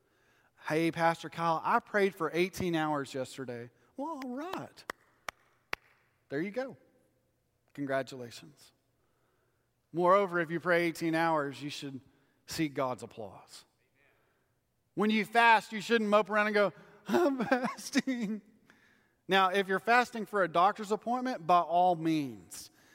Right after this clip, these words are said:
tell everybody you know and be miserable about it. 'Cause if you have to do that for a doctor, listen, he would be miserable if he had to do it or she had to do it.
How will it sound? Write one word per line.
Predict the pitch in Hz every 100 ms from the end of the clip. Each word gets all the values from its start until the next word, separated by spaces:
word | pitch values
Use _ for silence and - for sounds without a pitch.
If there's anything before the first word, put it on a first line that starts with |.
| _
tell | - 202
everybody | 185 202 196 196 190 185
you | 170
know | 165 151 120 98 - _ _ _ _ -
and | 180
be | 214
miserable | 214 226 202 180 160
about | 139 135 120
it. | - - _ _ _ _ _ _
'Cause | - 202
if | 214
you | 214 254
have | 240
to | 233
do |
that | 233 214
for | 220
a |
doctor, | 185 208 220 208 196 196 - _ _ _
listen, | 208 233 214 208 - -
he | 180 269
would | 302
be | 247 233
miserable | 226 208 226 220
if |
he | 208
had | 202
to | 165
do | 143 127
it | 107 - _ _ _ _ _ _
or | 175 170
she | 220 208
had | 175
to | 156
do | 139 123
it. | - -